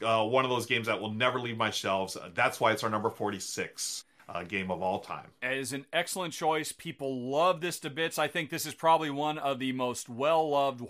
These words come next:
Speaker 2: highly regarded roll and writes or flippin' rights, um, on the
Speaker 1: Yeah.
Speaker 2: market. And, yeah, with such good reason. You know, the, it uses that same trick as Pfister's,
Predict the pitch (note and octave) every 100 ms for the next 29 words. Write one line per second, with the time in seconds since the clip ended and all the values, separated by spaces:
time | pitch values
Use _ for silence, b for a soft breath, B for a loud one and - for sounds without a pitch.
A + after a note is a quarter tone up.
0 | - D3 E3 D3+ C3+ A#2+ C3+ C3+ B2+ A#2
1 | A2 A2+ A#2+ C#3 C3 A2+ A2+ - A2+ -
2 | b b - C#3+ B2+ A#2 G2+ G2 - -
3 | B B - A#2+ A2+ A2 G#2+ - C3 C3+
4 | B2 A#2+ B2 - A2+ - - C3 C3+ C3+
5 | C3 C#3+ B2 B2+ - F3 - D#3+ C3+ C#3
6 | C3 C#3 C3 B B B C#3+ C#3 C#3 D3
7 | D3+ F3 F3 F3 F3 D#3+ - F3+ F3 E3+
8 | - E3+ E3 D#3+ D3 C3+ - E3 - -
9 | D#3 D3 C#3 A#2 -